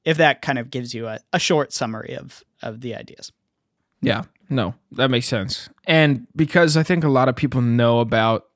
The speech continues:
Speaker 2: some of the big directors that came out of the seventies, maybe, like, early eighties as well, it kinda makes sense. Are the French usually, like, ahead of the curve when it comes to, like, film?
Speaker 1: Well, the thing about France,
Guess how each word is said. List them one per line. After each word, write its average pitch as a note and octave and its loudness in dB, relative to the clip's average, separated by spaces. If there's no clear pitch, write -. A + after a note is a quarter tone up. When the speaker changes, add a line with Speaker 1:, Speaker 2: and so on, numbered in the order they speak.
Speaker 2:
some C3+ -2
of A#2+ -2
the G#2+ -2
big A2+ 0
directors A#2 0
that A2+ -2
came B2 -2
out A#2 2
of G#2+ -2
the G#2+ -4
seventies, A#2 -2
maybe, A2 0
like, G2+ -4
early A2 -2
eighties A2 -4
as A2 -10
well, G2+ -6
it - -12
kinda D3+ 2
makes A#2 0
sense. A2+ -2
Are F3+ 6
the F#3 4
French A#3+ 0
usually, A3 2
like, F#3 2
ahead A#2+ 2
of C#3+ 2
the E3+ 2
curve G3+ 0
when E3+ 0
it D#3 -2
comes E3 -2
to, E3+ 0
like, D#3 0
film? E3+ 0
Speaker 1:
Well, B3 4
the F3+ 0
thing C#4+ 0
about G#3 4
France, D#3 0